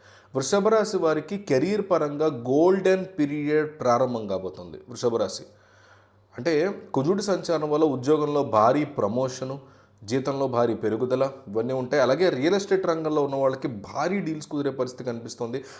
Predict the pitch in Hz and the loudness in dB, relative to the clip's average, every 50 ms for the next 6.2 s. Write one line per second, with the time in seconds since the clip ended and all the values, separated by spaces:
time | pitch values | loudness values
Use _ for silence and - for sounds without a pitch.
0 | - - 107 117 143 143 - 208 196 190 190 196 180 180 185 190 180 170 165 156 | -6 -2 0 0 0 2 2 4 4 4 4 4 4 4 2 0 0 2 4 2
1 | 151 147 - 151 151 147 139 139 143 131 - 143 135 131 127 123 120 - - 131 | 2 2 4 4 4 4 2 0 -4 -2 -2 -2 2 4 2 2 2 -2 -4 -4
2 | 120 117 113 143 160 160 160 185 175 170 160 147 143 143 139 - 147 139 135 123 | -4 -2 2 2 2 2 2 0 0 0 0 -2 -2 -4 -4 -4 -4 -4 -2 -4
3 | 127 127 123 123 123 120 120 117 - - - - - 117 107 110 - 143 - 143 | -4 -4 -4 0 0 0 0 0 -4 -10 -16 -6 -4 -2 -2 -2 -4 -2 2 2
4 | 131 131 127 123 127 131 127 123 110 - 123 117 113 104 110 113 127 139 139 139 | 4 4 2 0 -2 -2 -2 -4 -4 -4 -2 0 2 2 2 4 4 4 4 4
5 | 135 131 127 131 139 135 147 143 143 139 127 151 156 165 165 165 165 165 170 156 | 0 -4 -4 -2 0 0 0 0 -2 -2 -2 -2 -2 0 -2 0 0 0 0 0
6 | - - 139 123 | -2 -6 -10 -12